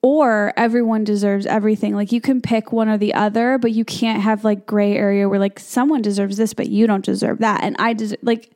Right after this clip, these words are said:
no. We're not, I'm not playing the game. It's like, either you pick everyone deserves everything or no one deserves noth-, anything. You pick one. They're both the same. I'm making the rules now. This is Esther Universe.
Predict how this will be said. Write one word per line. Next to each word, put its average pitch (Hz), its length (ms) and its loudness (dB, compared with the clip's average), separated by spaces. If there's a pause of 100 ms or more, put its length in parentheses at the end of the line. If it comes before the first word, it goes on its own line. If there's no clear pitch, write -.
no. 233 240 0 (1000)
We're 233 160 0
not, - 200 0
I'm 233 160 2
not 226 180 0
playing 208 180 2
the 196 60 -2
game. 202 200 -2
It's - 100 -4
like, 214 200 -2
either 370 480 2
you 269 180 0
pick 277 320 2
everyone 262 340 4
deserves 330 320 2
everything 240 480 2
or 226 60 0
no 220 140 2
one 220 100 0
deserves 208 380 0
noth-, 202 260 -4
anything. 220 600 -2 (380)
You 226 140 -4
pick 262 260 4
one. 240 520 -2 (220)
They're 220 100 2
both 254 180 -2
the 240 100 -2
same. 233 720 -2 (880)
I'm 226 100 2
making 240 260 0
the 226 100 -4
rules - 320 -4
now. - 360 -6 (100)
This 226 160 -4
is 214 160 -4
Esther 233 360 -6
Universe. - 560 -10